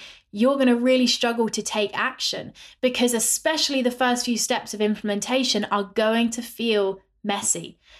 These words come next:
Something I talk about within my group program Foundations First is taking messy, curious action, where we're not aiming for something to be good.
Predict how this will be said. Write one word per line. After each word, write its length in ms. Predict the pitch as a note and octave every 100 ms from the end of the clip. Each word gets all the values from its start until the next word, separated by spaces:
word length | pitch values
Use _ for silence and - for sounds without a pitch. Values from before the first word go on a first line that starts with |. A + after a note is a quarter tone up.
| _
Something 340 | - B3 B3
I 60 | B3
talk 280 | A#3+ B3 B3
about 240 | A#3 G#3
within 220 | G3+ G#3+
my 120 | G#3+ G#3
group 280 | G#3+ A3
program 400 | - A3+ A3+ G#3+
Foundations 600 | G3+ G#3 G3+ G3+ G#3 F#3
First 380 | - C#4 A3+ - -
is 120 | G#3
taking 500 | - G#3+ G#3 G#3+ G3+
messy, 520 | G#3+ A3+ - A#3 A3+
curious 720 | - - G#3+ G#3+ G3+ F#3+ - -
action, 520 | F#3+ - - E3 B2+ - - -
where 160 | A3 A3+
we're 160 | A3+
not 340 | A3 A3+ B3 B3
aiming 480 | A3+ B3 A3 G3 F#3+
for 120 | G3+
something 400 | F#3 G#3 G#3 G#3
to 120 | F#3+
be 160 | F#3 F3+
good. 340 | - F#3 D3+